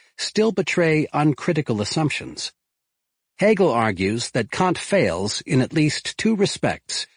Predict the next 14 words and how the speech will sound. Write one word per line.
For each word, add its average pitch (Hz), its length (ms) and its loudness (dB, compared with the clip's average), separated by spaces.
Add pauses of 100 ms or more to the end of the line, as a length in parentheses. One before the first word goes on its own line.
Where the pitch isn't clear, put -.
(120)
to 147 140 2
be 143 220 2
sufficiently 165 640 2
thorough 87 420 0
in 107 160 0
his 117 220 4
analysis. - 680 -2 (880)
First - 340 0
of 82 100 -2
all, 76 240 -4 (380)
Hegel 196 360 4
regards 127 560 2
Kant's 151 400 0
notion 107 500 2